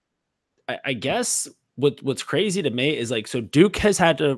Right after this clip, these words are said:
replace guys for, like, so long. Like, you think about some of the legends on Duke, um, that have been there, like, during these, these runs that they've gone on. Um, obviously guys like Danowski and, like, Crotty are, like, a little bit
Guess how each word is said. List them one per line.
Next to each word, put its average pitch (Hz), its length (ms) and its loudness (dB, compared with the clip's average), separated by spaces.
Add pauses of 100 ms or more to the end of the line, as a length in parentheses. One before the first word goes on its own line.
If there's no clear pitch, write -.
replace 113 380 0
guys 107 320 0
for, 113 120 -8
like, 92 160 -4
so 127 200 0
long. 92 240 -4
Like, 110 180 -8
you 117 80 -10
think 165 200 0
about 156 360 6
some 135 160 4
of 120 80 0
the 117 80 0
legends 110 640 0 (140)
on 113 180 0
Duke, 113 380 -2 (280)
um, 98 480 -2 (100)
that 123 140 -4
have 101 100 -6
been 113 160 -2
there, 117 160 -2
like, 104 200 -6
during 113 300 -4
these, 104 520 -6
these 110 240 -6
runs 110 280 -2
that 113 120 -4
they've 110 200 0
gone 117 240 -2
on. 120 240 -4 (260)
Um, 101 400 -4 (240)
obviously 151 380 0
guys 131 260 0
like 120 140 -4
Danowski 113 600 -4
and, 107 100 -6
like, 95 160 -10
Crotty 107 420 -2
are, 98 60 -4
like, 107 160 -8
a 95 40 -8
little 104 220 -8
bit 98 220 -8